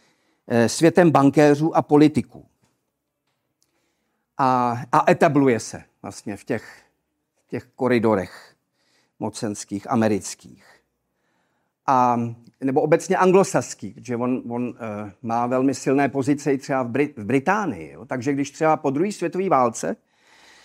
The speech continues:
posílá, posílají Britové vel-, jako svýho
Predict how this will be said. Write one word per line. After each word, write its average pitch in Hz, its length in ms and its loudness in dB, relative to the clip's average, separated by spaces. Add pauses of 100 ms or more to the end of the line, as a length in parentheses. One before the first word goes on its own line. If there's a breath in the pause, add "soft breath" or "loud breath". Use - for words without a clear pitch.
(640 soft breath)
posílá, 202 680 4 (560)
posílají 196 420 2
Britové 196 560 4
vel-, 170 280 4
jako 170 280 -4
svýho 175 760 2